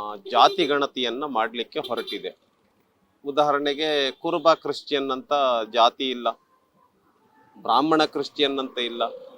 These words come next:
ಒಕ್ಕಲಿಗ ಕ್ರಿಶ್ಚಿಯನ್ ಅಂತ ಇಲ್ಲ, ಲಿಂಗಾಯತ್ ಕ್ರಿಶ್ಚಿಯನ್ ಅಂತ ಇಲ್ಲ, ಮಾದಾರ ಕ್ರಿಶ್ಚಿಯನ್ ಅಂತ ಇಲ್ಲ, ಬಲಿಜ ಕ್ರಿಶ್ಚಿಯನ್ ಅಂತ ಇಲ್ಲ,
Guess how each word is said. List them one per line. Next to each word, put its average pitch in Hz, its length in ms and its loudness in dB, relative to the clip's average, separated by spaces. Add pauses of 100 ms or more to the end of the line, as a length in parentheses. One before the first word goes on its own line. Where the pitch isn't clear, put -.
(160)
ಒಕ್ಕಲಿಗ 160 460 2
ಕ್ರಿಶ್ಚಿಯನ್ 143 520 -6
ಅಂತ 135 240 -8
ಇಲ್ಲ, 120 220 0
ಲಿಂಗಾಯತ್ 143 540 2
ಕ್ರಿಶ್ಚಿಯನ್ 139 520 -6
ಅಂತ 131 220 -6
ಇಲ್ಲ, 113 260 -2
ಮಾದಾರ 120 460 4
ಕ್ರಿಶ್ಚಿಯನ್ 139 500 -4
ಅಂತ 127 220 -8
ಇಲ್ಲ, 113 300 -4
ಬಲಿಜ 127 360 0
ಕ್ರಿಶ್ಚಿಯನ್ 143 540 -4
ಅಂತ 160 220 -6
ಇಲ್ಲ, 113 400 -8